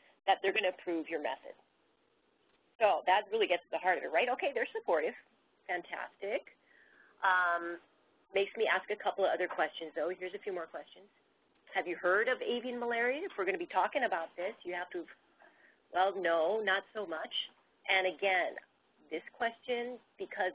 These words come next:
malaria is similar to something that people have heard of, not so much avian malaria, I really give this the hairy eyeball.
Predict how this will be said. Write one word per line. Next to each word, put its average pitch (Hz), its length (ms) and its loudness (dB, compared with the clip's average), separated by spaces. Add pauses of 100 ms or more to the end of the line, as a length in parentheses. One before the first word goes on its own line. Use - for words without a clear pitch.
malaria 180 920 -2 (880)
is 185 100 -2 (140)
similar 202 300 -2
to 202 160 -10
something 185 260 -6
that 170 240 -2
people - 240 -12
have - 220 -8
heard 180 180 -2
of, 226 240 -2 (180)
not 165 300 -4
so 175 80 -6
much 165 140 -4 (180)
avian 202 420 -6
malaria, 226 600 -4 (100)
I 165 140 0 (180)
really 185 540 2
give 160 160 -4
this 160 120 2 (120)
the 170 80 -10
hairy 170 280 -2
eyeball. 107 460 -4